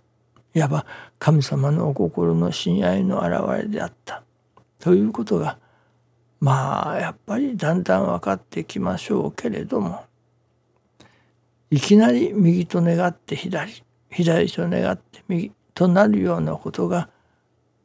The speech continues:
ばかりが続くようなことでは、神様のご親切を感じれるとは思いませんね。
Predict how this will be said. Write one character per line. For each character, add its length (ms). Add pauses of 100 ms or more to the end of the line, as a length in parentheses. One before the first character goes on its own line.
(320)
ば 180
か 160
り 180
が 300
続 300
く 120
よ 140
う 60
な 160
こ 160
と 120
で 120
は、 260 (1120)
神 180
様 300
の 140
ご 120
親 220
切 340
を 180 (460)
感 240
じ 160
れ 140
る 40
と 160
は 320
思 240
い 100
ま 120
せ 160
ん 160
ね。 220